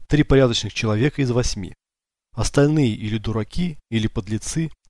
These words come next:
или фанатики. Очень интересная шкала ценностей. Неужели дураки хуже подлецов?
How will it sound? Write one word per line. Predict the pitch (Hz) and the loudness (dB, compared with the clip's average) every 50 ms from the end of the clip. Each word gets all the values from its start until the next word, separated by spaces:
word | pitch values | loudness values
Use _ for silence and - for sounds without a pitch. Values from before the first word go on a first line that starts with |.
| _ _ | _ _
или | 123 127 139 | -4 -2 -2
фанатики. | 131 - 131 127 123 110 101 - - - - - - - _ _ _ _ _ _ _ _ _ _ _ _ _ _ | 0 2 2 2 2 2 0 -2 -6 -10 -10 -12 -18 -20 _ _ _ _ _ _ _ _ _ _ _ _ _ _
Очень | 123 123 123 - - - 110 107 | 0 0 0 0 0 -2 -4 -6
интересная | 98 - - 101 101 98 - - 101 98 | -4 -4 -4 -4 -4 -6 -8 -8 -8 -8
шкала | - - - 104 95 95 | -8 -6 -4 -4 -4 -4
ценностей. | - - - 104 95 90 95 - - - - - _ _ _ _ _ _ | -6 -6 -8 -8 -8 -10 -12 -14 -16 -18 -20 -20 _ _ _ _ _ _
Неужели | - 120 131 131 120 120 147 139 123 | 2 2 4 4 4 4 2 2 2
дураки | 110 113 107 104 107 - - 160 | 0 -2 -2 -2 -4 -4 -8 -10
хуже | - - 165 160 147 | -8 -4 -4 -4 -2
подлецов? | - - 127 139 151 - - - 104 92 | -4 -6 -6 -6 -6 -6 -6 -8 -10 -10